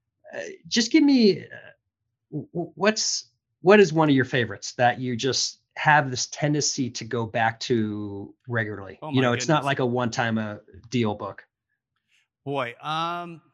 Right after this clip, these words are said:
Speaker 2: of course, Think and Grow Rich is one of those books that I go back to. It's one of those ones you almost should, should read every year. It's a little dated, but,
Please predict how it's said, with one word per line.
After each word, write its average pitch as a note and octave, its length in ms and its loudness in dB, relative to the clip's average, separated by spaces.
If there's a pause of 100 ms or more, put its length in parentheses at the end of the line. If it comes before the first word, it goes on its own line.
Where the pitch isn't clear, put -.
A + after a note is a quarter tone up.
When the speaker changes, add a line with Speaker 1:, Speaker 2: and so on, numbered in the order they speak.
(380)
Speaker 2:
of - 80 -20
course, D3+ 300 -10 (100)
Think G#3 180 -8
and E3+ 100 -2
Grow E3 120 -4
Rich D#3 320 -6
is C#3 120 -14
one D#3 120 -12
of D3+ 60 -14
those D3+ 180 -10
books C#3+ 360 -12
that C#3 100 -10
I C3+ 80 -8
go C#3+ 180 -10
back C#3 300 -6
to. D#3+ 100 -8
It's C#3 140 -12
one D#3+ 100 -12
of D3+ 40 -12
those C3+ 120 -14
ones C#3 160 -18
you C#3+ 100 -12
almost F3+ 240 -8
should, C#3 300 -14
should C3+ 380 -14
read D#3+ 240 -10
every C#3 220 -10
year. C3 240 -12
It's - 400 -20
a - 20 -18
little G4+ 180 -10
dated, E3+ 460 -6
but, E3 140 -12